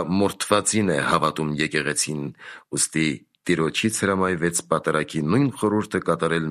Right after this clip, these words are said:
միշտ անդադար մինչև նրա երկրորդ հայտնությունը։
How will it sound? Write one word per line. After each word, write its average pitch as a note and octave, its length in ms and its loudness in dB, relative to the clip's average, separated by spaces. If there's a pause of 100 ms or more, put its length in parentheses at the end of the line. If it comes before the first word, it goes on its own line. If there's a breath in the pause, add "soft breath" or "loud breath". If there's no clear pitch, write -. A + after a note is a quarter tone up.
միշտ A2+ 600 0 (380 loud breath)
անդադար E2+ 840 0 (500 loud breath)
մինչև F2 500 0
նրա F2 260 2 (280)
երկրորդ C#2+ 760 -6
հայտնությունը։ B1 720 -8